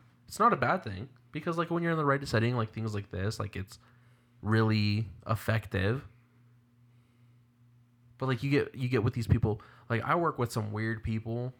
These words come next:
that are like, "I need to do this, this, and this." And, like, they're always planning out, like, thirteen steps ahead. And I'm like, "Yo, like,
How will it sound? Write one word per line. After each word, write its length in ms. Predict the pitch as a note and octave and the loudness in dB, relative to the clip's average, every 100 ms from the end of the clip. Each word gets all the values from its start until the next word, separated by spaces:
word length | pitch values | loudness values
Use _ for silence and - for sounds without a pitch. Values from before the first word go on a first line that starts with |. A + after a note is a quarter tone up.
| _ _ _ - | _ _ _ -4
that 100 | G#2+ | -2
are 100 | G#2+ | 0
like, 200 | G#2 - - - | -2 -6 -20 -6
"I 80 | A#2 | -4
need 120 | A2+ | -4
to 60 | |
do 140 | G#2 F#2+ | -8 -6
this, 340 | A2 B2 A#2 | -2 0 -2
this, 300 | - A#2 A2 | -2 -2 -2
and 100 | G#2+ | -4
this." 300 | A2+ A#2 A2+ | -2 -2 -4
And, 80 | G#2+ | -6
like, 140 | G#2 - | -6 -4
they're 160 | G#2 | -4
always 240 | G#2+ A#2 A#2 | 0 -2 -2
planning 360 | - A#2 A2 | -4 -2 0
out, 120 | A2 | -2
like, 180 | G#2 G#2 | -4 -8
thirteen 380 | - A#2 - B2 | -4 -4 -4 -6
steps 280 | A2 A2 - | -2 -2 0
ahead. 200 | G#2 A#2+ | -2 0
And 80 | C3+ | -2
I'm 60 | |
like, 220 | A#2+ A2+ - | -4 -4 -6
"Yo, 260 | G#2 C3 | -2 0
like, 300 | A#2 G2+ G#2+ | 0 -4 -8